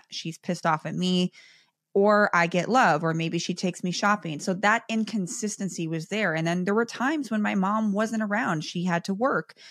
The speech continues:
She was in a relationship, or she moved and then came back, or she dropped me off with family and I lived with them for a few months. There was so much confusion in terms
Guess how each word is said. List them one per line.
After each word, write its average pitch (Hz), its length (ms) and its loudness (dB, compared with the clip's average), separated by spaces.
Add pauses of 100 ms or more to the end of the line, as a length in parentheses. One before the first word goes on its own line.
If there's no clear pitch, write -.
(160)
She 170 360 -4
was 165 520 -2
in 147 100 -4
a 160 60 -4
relationship, 208 800 0
or 156 320 0 (220)
she - 220 -2
moved 196 560 4
and 170 140 2
then 180 140 2
came 214 240 -2
back, 214 360 0 (320)
or 190 160 0
she 185 160 -4
dropped 156 360 -2
me 185 120 -2
off 190 200 0
with 214 100 -4
family 196 680 -2
and 170 160 -6
I 165 80 -4
lived 170 260 -6
with 190 120 -12
them 208 200 0
for 190 140 -4
a 170 80 -2
few 170 180 -6
months. 160 300 -4
There 208 160 0
was 220 200 0
so - 320 -2
much 262 280 -2
confusion 190 1000 -2 (360)
in 294 140 4
terms 208 400 0